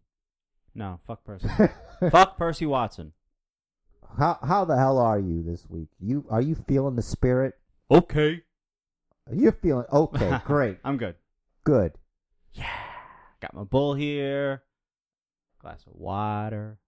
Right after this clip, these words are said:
Speaker 1: I'm all good.
Speaker 2: Yeah, and you didn't have to pay for that water.
Speaker 1: No.
Speaker 2: 'Cause we live in a free society where you can have tap water.
Speaker 1: That your landlords pay for.
Speaker 2: Filtered in. You don't have to bring that into this.
Speaker 1: Okay.
Speaker 2: All right?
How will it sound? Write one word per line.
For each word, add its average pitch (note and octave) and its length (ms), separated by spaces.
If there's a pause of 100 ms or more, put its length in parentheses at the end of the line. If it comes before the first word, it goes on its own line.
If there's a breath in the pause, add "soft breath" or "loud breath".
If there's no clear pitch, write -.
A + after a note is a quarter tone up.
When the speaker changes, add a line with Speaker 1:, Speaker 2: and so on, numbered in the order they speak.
(180)
Speaker 1:
I'm - 80
all G#2+ 120
good. C3+ 260 (300)
Speaker 2:
Yeah, B2 340
and A#2 140
you D3+ 80
didn't F3+ 160
have F3+ 160
to - 60
pay E3 220
for A2 120
that F2 180
water. D#2+ 420 (140)
Speaker 1:
No. - 260
Speaker 2:
'Cause C3 140
we C#3+ 140
live F#3 160
in D#3 60
a C3+ 60
free - 240
society G2 680 (320)
where A2+ 160
you D3 120
can C#3+ 220
have B2+ 280
tap B2 300
water. D2+ 400 (760)
Speaker 1:
That G#2+ 180
your G#2 120
landlords G2 360
pay E2+ 120
for. F2 200 (540)
Speaker 2:
Filtered F3 440
in. G2 440 (800)
You C3+ 120
don't F3+ 140
have D3 140
to - 60
bring F#2+ 200
that E2+ 160
into E2+ 180
this. F2+ 440
Speaker 1:
Okay. F#2 200 (280)
Speaker 2:
All F2+ 80
right? A#2 320